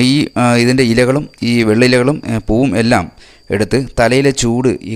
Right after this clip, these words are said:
കണ്ണിലെ ചൂട് എന്നിവയ്ക്ക് താളിയായി തേക്കുന്നത് വളരെ ഉത്തമമാണെന്ന് പറയുന്നത് കേട്ടിട്ടുണ്ട്. അതായത് ഇതിൻ്റെ താളി എടുത്ത് നമ്മൾ പച്ചവെള്ളത്തിൽ, ഏം, ഇല അരച്ച് കലക്കി തലയിൽ തേച്ചാലും മതി. അല്ലെങ്കിൽ ഇലകൾ അരച്ച കുഴമ്പ് കഞ്ഞിവെള്ളത്തിൽ കലർത്തി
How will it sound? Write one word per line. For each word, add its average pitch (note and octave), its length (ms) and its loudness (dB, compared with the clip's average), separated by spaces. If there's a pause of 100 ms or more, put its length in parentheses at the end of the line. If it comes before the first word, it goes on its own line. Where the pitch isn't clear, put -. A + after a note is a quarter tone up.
കണ്ണിലെ A#2 280 0
ചൂട് G#2+ 320 -2
എന്നിവയ്ക്ക് G2+ 480 -2 (380)
താളിയായി C3+ 440 2
തേക്കുന്നത് G#2+ 420 0 (200)
വളരെ G2+ 300 0
ഉത്തമമാണെന്ന് G#2+ 640 -2 (220)
പറയുന്നത് G#2+ 340 0
കേട്ടിട്ടുണ്ട്. F2+ 400 -6 (640)
അതായത് A2 220 -4
ഇതിൻ്റെ A#2+ 420 -2 (220)
താളി B2 420 -2 (100)
എടുത്ത് A#2 220 -6
നമ്മൾ A#2+ 200 -6
പച്ചവെള്ളത്തിൽ, B2+ 600 -8 (300)
ഏം, A2+ 360 -8 (100)
ഇല A#2 240 -6
അരച്ച് A2+ 460 -8
കലക്കി A2 380 -8
തലയിൽ G2+ 280 -6
തേച്ചാലും A2 580 -6
മതി. G#2 180 -6 (540)
അല്ലെങ്കിൽ A#2+ 360 -6 (680)
ഇലകൾ C3 380 4
അരച്ച A2+ 280 0
കുഴമ്പ് G#2+ 460 0 (100)
കഞ്ഞിവെള്ളത്തിൽ A#2+ 580 0
കലർത്തി G2+ 360 -2